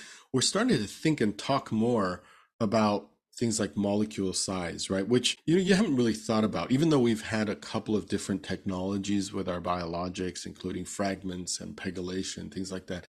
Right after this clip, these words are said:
It's not something that has been at the forefront of conversation, but we're starting to see not only in the psoriasis space, in psoriatic arthritis and hidradenitis,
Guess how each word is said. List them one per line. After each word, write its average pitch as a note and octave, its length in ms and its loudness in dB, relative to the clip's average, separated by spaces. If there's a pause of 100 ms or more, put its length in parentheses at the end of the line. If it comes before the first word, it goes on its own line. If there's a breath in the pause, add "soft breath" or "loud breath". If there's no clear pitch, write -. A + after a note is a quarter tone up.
(140)
It's D3 140 0
not A3+ 200 0
something C3 440 0
that G#2 240 0
has G#2+ 200 -4
been G2+ 200 -2
at F#2+ 100 -6
the F#2+ 80 -6
forefront G2+ 540 -6
of - 80 -16
conversation, F2 840 -6
but A2 260 6
we're A#2+ 80 0
starting C#3 340 2
to B2 100 2
see - 180 2
not A2 220 2
only C3+ 180 0
in A2 80 0
the G#2 60 -2
psoriasis G#2 640 0
space, - 480 -4
in F#2 80 -6
psoriatic F#2+ 560 0
arthritis F#2 720 -4
and E2+ 100 -8
hidradenitis, F#2 840 -4